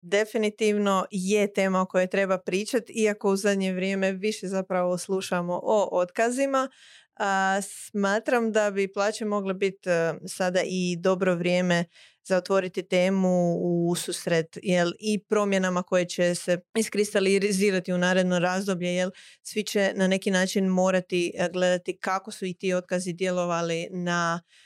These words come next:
i internu kulturu generalno, ali i na to što žele zapravo u budućnosti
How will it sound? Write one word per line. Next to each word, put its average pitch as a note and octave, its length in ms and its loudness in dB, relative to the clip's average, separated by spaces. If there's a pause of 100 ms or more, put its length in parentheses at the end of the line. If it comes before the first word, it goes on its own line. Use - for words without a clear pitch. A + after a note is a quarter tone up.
(240)
i B3 180 2
internu G#3+ 340 2
kulturu A3 540 0
generalno, G3+ 880 0
ali G3 580 -2
i G3 140 0
na F#3+ 160 2
to F#3 420 0
što G#3 480 0
žele G3 400 2
zapravo F#3 360 -2
u F3 100 0
budućnosti F#3 800 -2